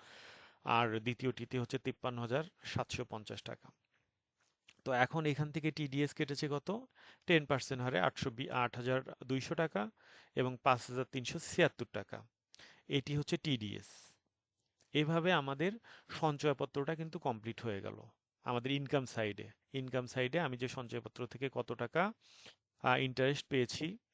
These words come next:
বা ইনকাম করেছি, সেটি আমার এখানে আমরা বসিয়ে দিলাম। এরকম যদি আপনার একাধিক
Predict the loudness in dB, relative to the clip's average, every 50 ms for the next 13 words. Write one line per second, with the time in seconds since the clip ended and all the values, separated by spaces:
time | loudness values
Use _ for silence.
0 | _ _ _ _ _ _ _ _ _ -2 2 2 2 2 0 -2 0 0 0 0
1 | 0 -2 -2 -2 -2 -4 -4 -4 -6 -6 -8 _ -20 -20 -20 -20 _ -6 0 2
2 | 2 2 4 4 4 4 2 2 -2 -4 -4 -4 -2 -4 -4 -2 -4 -4 -2 -2
3 | -2 -2 0 0 0 0 0 -4 -2 -2 -2 -2 -4 -4 -4 -6 -6 -8 -2 2
4 | 4 4 4 4 0 -2 -2 -2 -2 0 2 2 2 2 2 4 4 4 4 4
5 | 2 0 0